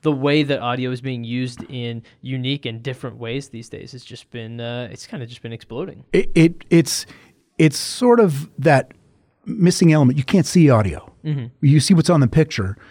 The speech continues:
Speaker 2: It's easy for people or accountants or anybody that's spending money to go, "Oh, look what's on the screen. That's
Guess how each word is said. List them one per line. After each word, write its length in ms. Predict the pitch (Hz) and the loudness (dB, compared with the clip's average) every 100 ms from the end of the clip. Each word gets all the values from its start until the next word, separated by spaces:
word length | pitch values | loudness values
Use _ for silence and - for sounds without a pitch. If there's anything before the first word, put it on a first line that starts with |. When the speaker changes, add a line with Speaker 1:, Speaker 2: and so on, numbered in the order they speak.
| - - | -12 0
Speaker 2:
It's 180 | 147 185 | 2 4
easy 320 | 185 156 151 | 4 6 2
for 180 | 139 131 | 2 2
people 360 | 151 131 139 | 2 4 4
or 160 | 131 113 | 4 4
accountants 420 | 107 139 127 135 | 2 2 2 -2
or 100 | 117 | 0
anybody 420 | 120 135 113 110 | 4 4 4 0
that's 180 | 104 98 | -2 -4
spending 280 | - 127 113 | 0 2 4
money 220 | 117 123 | 2 2
to 60 | 101 | 0
go, 120 | 95 | 0
"Oh, 240 | 120 110 | 2 0
look 200 | 90 135 | 0 -4
what's 140 | 127 123 | -4 -2
on 100 | 104 | -4
the 60 | |
screen. 300 | 85 - 120 | -6 -6 -4
That's 220 | 117 120 | -2 -4